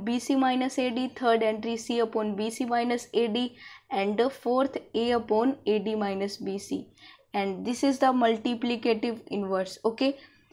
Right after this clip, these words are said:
now हमने एक एलिमेंट लिया, मैट्रिक्स के सेट में से एक एलिमेंट लिया, टू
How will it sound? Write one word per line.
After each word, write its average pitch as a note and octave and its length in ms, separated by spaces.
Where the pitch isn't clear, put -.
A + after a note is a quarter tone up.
now A3 180
हमने C4 340
एक C4+ 300
एलिमेंट B3 480
लिया, B3+ 240
मैट्रिक्स A#3 540
के C4 140
सेट A#3 280
में A#3 120
से A#3 140
एक A3+ 140
एलिमेंट A3+ 460
लिया, A#3 160
टू A#3+ 200